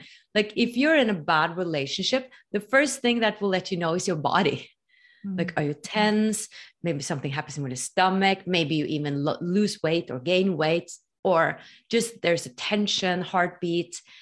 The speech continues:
Speaker 1: your body will tell you. You can really listen to your body to get the ri-, the right answers. And then I don't mean cravings and stuff like that, but listening, like, deeper, that those subtle things that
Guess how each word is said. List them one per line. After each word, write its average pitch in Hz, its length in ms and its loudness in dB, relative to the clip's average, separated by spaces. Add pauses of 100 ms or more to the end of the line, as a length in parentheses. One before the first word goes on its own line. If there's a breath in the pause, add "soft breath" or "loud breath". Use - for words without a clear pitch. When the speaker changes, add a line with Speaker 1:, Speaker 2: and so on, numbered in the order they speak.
(200 soft breath)
Speaker 1:
your 226 360 6
body 202 480 2
will 160 240 -4
tell - 440 0
you. 151 400 2 (380 loud breath)
You 208 120 0
can 233 160 0
really 262 260 4
listen 214 260 -2
to 208 60 -2
your 196 100 -2
body 165 300 0
to 170 140 -10
get 156 280 -2
the 156 80 -4
ri-, 143 340 -2
the 156 100 -6
right 143 340 -4
answers. 131 680 -6 (680)
And 170 140 0
then 196 160 2
I 180 80 4
don't 170 180 0
mean 143 180 -4
cravings 196 720 2
and 139 80 -8
stuff 143 220 -8
like 143 200 -6
that, 147 280 -2
but 160 80 -8
listening, 170 600 -8
like, 151 260 -10 (120)
deeper, 180 520 -6 (680 soft breath)
that 175 260 -4
those 170 220 0
subtle 180 580 0
things 160 440 -4
that 151 180 -8